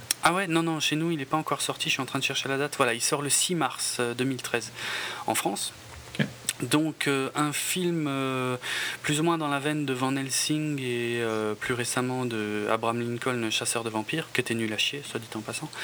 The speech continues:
Speaker 1: Euh, et j'aime pas
Speaker 2: Les
Speaker 1: non
Speaker 2: deux,
Speaker 1: plus,
Speaker 2: hein.
Speaker 1: euh, ouais, d'ailleurs, euh, Van, Van Helsing, j'aime pas non plus. Euh, donc là, on a Jeremy Renner dans le rôle de Hansel.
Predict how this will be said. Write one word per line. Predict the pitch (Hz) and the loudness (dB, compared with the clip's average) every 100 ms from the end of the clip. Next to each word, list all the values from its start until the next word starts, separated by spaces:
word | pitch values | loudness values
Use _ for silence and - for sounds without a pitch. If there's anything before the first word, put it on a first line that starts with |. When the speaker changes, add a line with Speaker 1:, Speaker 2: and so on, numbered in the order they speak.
| - - - - - | -4 -2 -2 -4 -4
Speaker 1:
Euh, | 127 135 135 131 131 127 127 127 127 123 123 | 0 2 2 0 0 0 -2 0 -2 -2 2
et | 143 | 4
j'aime | 135 139 | 4 6
pas | 135 | 8
Speaker 2:
Les | |
Speaker 1:
non | 120 | 10
Speaker 2:
deux, | 147 123 | 10 8
Speaker 1:
plus, | |
Speaker 2:
hein. | 120 | 4
Speaker 1:
euh, | 117 113 113 - 135 | -2 -6 -10 -2 2
ouais, | 135 131 | 4 6
d'ailleurs, | 127 123 113 | 6 6 2
euh, | 113 110 | 0 2
Van, | 113 127 120 123 | 2 2 0 -2
Van | 120 123 | 0 0
Helsing, | 117 - 147 | 0 0 0
j'aime | 120 | 0
pas | 120 113 | 0 0
non | |
plus. | 107 151 - - - - - - - - - | 0 -4 -4 -2 0 0 0 -2 -4 -4 2
Euh, | 135 139 139 | 4 4 0
donc | 135 160 - | 0 0 2
là, | 180 175 | 2 4
on | 151 135 135 | 2 2 0
a | 131 127 | 2 4
Jeremy | 139 175 185 180 160 | 4 4 2 0 0
Renner | 156 160 160 - - - | 2 2 0 -4 -6 0
dans | 127 127 | 2 2
le | |
rôle | 120 139 127 | 2 2 2
de | 120 | 0
Hansel. | 113 127 - 175 | 2 0 2 0